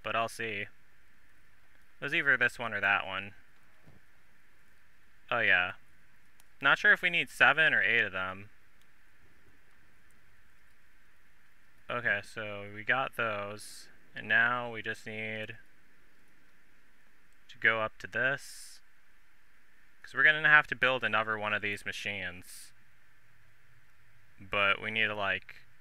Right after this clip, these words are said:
Like, in order to build more stuff.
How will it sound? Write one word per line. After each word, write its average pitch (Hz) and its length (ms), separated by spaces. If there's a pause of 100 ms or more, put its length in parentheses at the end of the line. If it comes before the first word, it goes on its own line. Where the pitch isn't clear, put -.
(4000)
Like, 107 180
in 113 60
order 110 240
to 101 60
build 101 260
more 95 160
stuff. - 580